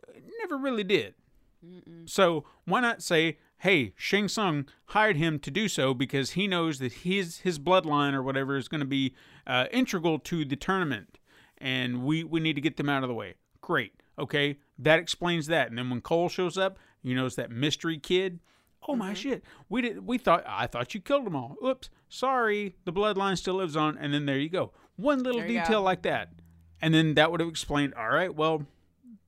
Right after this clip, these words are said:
Speaker 1: at least it makes sense now. Sonya
Speaker 2: Mm-hmm.
Speaker 1: and Jax. Why didn't we follow them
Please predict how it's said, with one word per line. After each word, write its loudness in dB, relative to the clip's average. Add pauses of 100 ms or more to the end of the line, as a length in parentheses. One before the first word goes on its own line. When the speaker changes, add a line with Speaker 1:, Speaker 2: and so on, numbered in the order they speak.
Speaker 1:
at -10
least 2
it -4
makes -4
sense -2
now. -4 (500)
Sonya 4
Speaker 2:
Mm-hmm. -6
Speaker 1:
and 0
Jax. -2 (720)
Why 8
didn't 2
we 0
follow 2
them 0